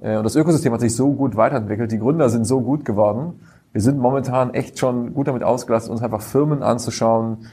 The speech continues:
die sich selber schon gegründet haben und die eben selber schon angefangen haben. Unternehmer, die, ähm, vielleicht so wie in dem Fall von dem Pets Daily einfach auch mal am Anfang das Hundefutter in der Küche selber gekocht haben.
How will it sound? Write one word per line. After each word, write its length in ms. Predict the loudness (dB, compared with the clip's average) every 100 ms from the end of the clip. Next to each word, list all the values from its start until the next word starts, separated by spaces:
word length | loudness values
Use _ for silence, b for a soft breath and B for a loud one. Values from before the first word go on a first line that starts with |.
| B -4
die 100 | 0
sich 140 | 0
selber 220 | 4 4 4
schon 140 | 2
gegründet 400 | 0 0 0 0
haben 220 | -4 -4 -10 -10
und 160 | -8 -2
die 160 | 0
eben 160 | 0 4
selber 240 | 4 4
schon 180 | 0 -4
angefangen 540 | -4 -6 -6 -6 -6
haben. 260 | -4 -4 -4
Unternehmer, 480 | -4 -2 0 2 4
die, 340 | 4 2 0 B B B -2
ähm, 460 | 2 2 2 -2 -6 -12 -10
vielleicht 280 | 0 0 2
so 80 | -2
wie 40 |
in 60 | -2
dem 100 | 0
Fall 220 | 2 2
von 80 | 0
dem 80 | -2
Pets 220 | -4 -2
Daily 300 | 0 0 0
einfach 200 | 0 2
auch 160 | 0 2
mal 120 | 0
am 100 | 2
Anfang 420 | 0 2 0 0
das 180 | -6 -4
Hundefutter 480 | -4 -2 -4 -4 -2
in 80 | -2
der 80 |
Küche 300 | -2 -2 0 2
selber 220 | 2 0
gekocht 420 | 0 -2 -2 -2
haben. 340 | -2 0 -4